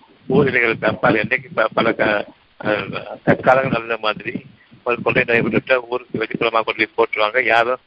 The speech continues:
அங்க போகக்கூடாது, சோதனை கொடுக்கக்கூடாது, அங்கேயே சாகணும்னு சொல்லிட்டு, இப்படிப்பட்ட ஒரு இழிவு இது எங்களை சூழாமல் நீ பாதுகாத்துக் கொள்வாயாக. நிச்சயமாக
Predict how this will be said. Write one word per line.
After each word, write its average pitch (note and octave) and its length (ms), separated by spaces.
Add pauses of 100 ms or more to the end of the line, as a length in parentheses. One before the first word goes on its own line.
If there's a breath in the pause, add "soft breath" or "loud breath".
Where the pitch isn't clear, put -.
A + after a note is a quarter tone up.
(160)
அங்க A2 200
போகக்கூடாது, A2+ 680 (480)
சோதனை C3 280
கொடுக்கக்கூடாது, A#2 520
அங்கேயே A2+ 300
சாகணும்னு G#2+ 500
சொல்லிட்டு, G2 280 (440)
இப்படிப்பட்ட - 540
ஒரு A2+ 280
இழிவு A2+ 480 (1000)
இது A#2+ 220
எங்களை A2+ 320
சூழாமல் B2 480
நீ G#2+ 80
பாதுகாத்துக் G#2+ 480
கொள்வாயாக. G2 400 (800 loud breath)
நிச்சயமாக A#2 560